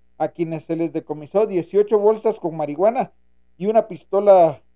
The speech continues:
Pietro Beretta, calibre nueve milímetros, con una tolva y siete cartuchos. Alias La Chaparra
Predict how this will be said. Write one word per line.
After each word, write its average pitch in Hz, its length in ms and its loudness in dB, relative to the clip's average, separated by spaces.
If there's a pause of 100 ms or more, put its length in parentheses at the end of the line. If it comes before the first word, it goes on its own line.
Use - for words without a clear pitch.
Pietro 202 360 0
Beretta, 170 520 -2 (180)
calibre 175 340 0
nueve 180 260 -2
milímetros, 185 580 -6
con 165 160 -14
una 165 120 -6
tolva 202 360 2
y 156 80 -4
siete 180 320 -8
cartuchos. 151 560 -10 (1800)
Alias 180 320 0
La 160 140 -4
Chaparra 190 640 2